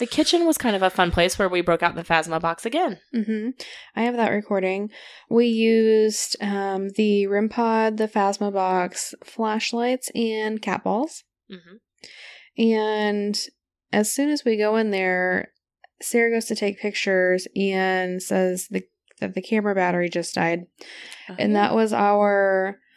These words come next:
Speaker 1: Second stop, really, of the night,
Speaker 3: Mm-hmm.
Speaker 1: I feel
Speaker 2: Yeah,
Speaker 1: like.
Speaker 2: second stop.
Speaker 1: It was early.
Speaker 2: So that was a little odd.
Speaker 3: Mm-hmm.
Speaker 2: Um,
Speaker 1: And we had, uh, three other people with us.
Speaker 2: we had, I like, I lovingly call them the ghost grannies
Speaker 3: <laughs>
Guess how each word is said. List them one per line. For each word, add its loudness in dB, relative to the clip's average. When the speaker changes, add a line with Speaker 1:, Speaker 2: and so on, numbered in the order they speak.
Speaker 1:
Second -8
stop, -8
really, -4
of -6
the -12
night, -6
Speaker 3:
Mm-hmm. -8
Speaker 1:
I -4
feel -6
Speaker 2:
Yeah, 2
Speaker 1:
like. -4
Speaker 2:
second -2
stop. -2
Speaker 1:
It -10
was -8
early. -4
Speaker 2:
So -4
that 0
was 0
a 0
little 2
odd. 0
Speaker 3:
Mm-hmm. -10
Speaker 2:
Um, -2
Speaker 1:
And -6
we -2
had, 4
uh, 4
three 0
other 2
people 0
with -4
us. -4
Speaker 2:
we 0
had, 0
I 0
like, 2
I 2
lovingly 2
call -2
them 0
the -2
ghost -2
grannies -4
Speaker 3:
<laughs> -10